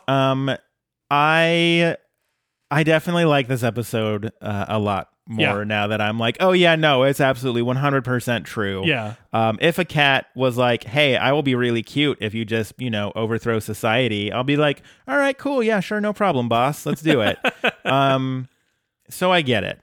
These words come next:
Speaker 2: I think a lot of the jokes are pretty funny, and, uh, you know, it's a good, it's a, it's a Amy-centric story, which we
Speaker 1: Mm-hmm.
Speaker 2: don't get a lot of.
Speaker 1: It's,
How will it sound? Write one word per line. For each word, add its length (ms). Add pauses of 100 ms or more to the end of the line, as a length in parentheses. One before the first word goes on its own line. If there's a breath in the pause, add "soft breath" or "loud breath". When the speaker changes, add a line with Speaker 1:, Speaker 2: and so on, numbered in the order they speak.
(220 soft breath)
Speaker 2:
I 80
think 180
a 60
lot 200
of 60
the 60
jokes 340
are 60
pretty 220
funny, 540 (180)
and, 580
uh, 240
you 120
know, 120
it's 120
a 40
good, 400
it's 240
a, 340
it's 220
a 580 (160)
Amy-centric 720
story, 440
which 160
we 80
Speaker 1:
Mm-hmm. 20
Speaker 2:
don't 180
get 200 (100)
a 140
lot 280
of. 400 (300)
Speaker 1:
It's, 180